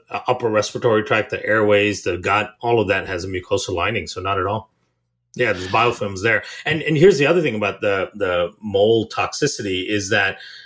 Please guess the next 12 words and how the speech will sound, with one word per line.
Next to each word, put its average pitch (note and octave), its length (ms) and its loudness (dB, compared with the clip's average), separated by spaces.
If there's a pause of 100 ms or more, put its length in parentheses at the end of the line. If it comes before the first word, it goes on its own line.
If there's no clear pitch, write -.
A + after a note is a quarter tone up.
(140)
um, F#2+ 640 0 (320)
there D#3 380 2
are C3+ 320 2
pathogens F#2 840 -4
that G#2+ 180 -4
have G#2+ 200 -4
learned A#2+ 460 4
to A#2 100 -2
work G#2 380 4 (220)
with - 200 -6
mold F2 460 0 (420)
to A2+ 420 2